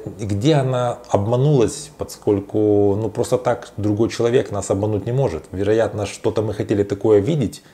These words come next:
в этих отношениях, в этом человеке, чего в нем не было. И мы как бы сами на человека это проецируем. Очень важно с этим разобраться, чтобы,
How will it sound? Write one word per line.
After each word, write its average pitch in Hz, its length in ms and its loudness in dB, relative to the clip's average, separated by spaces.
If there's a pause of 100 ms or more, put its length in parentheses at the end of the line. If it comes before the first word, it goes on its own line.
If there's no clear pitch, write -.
(200)
в 101 100 -2
этих 104 300 0
отношениях, 104 600 -2
в 98 80 -4
этом 101 240 -2
человеке, 113 600 0 (240)
чего 127 240 4
в 113 80 0
нем 127 200 2
не 127 120 2
было. 90 220 0
И 123 120 -6
мы 135 120 4
как 123 200 -2
бы 104 80 -2
сами 120 280 -2
на 107 100 -2
человека 101 300 0
это - 120 -4
проецируем. 101 500 -4
Очень - 180 -8
важно 101 260 2
с - 80 -10
этим 98 180 -8
разобраться, 127 420 0
чтобы, 107 440 0